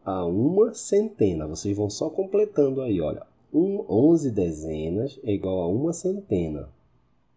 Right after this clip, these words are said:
tá? Uma centena mais uma dezena, tá bom? É como se tivesse onze barras de dez, onze barrinhas de dez no material dourado,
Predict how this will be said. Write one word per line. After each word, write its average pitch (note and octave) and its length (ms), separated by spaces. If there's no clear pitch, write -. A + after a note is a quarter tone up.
tá? E2 340
Uma G#2 240
centena C3 840
mais A2 540
uma G3 240
dezena, C#3+ 580
tá D#2+ 140
bom? F2+ 340
É A2+ 80
como C#3+ 180
se D3 160
tivesse C3+ 460
onze F#3 500
barras C#3+ 560
de D3 140
dez, G2 500
onze C#3 300
barrinhas C#3 500
de D3 120
dez G#2 440
no G#2 100
material G2 360
dourado, F#2 400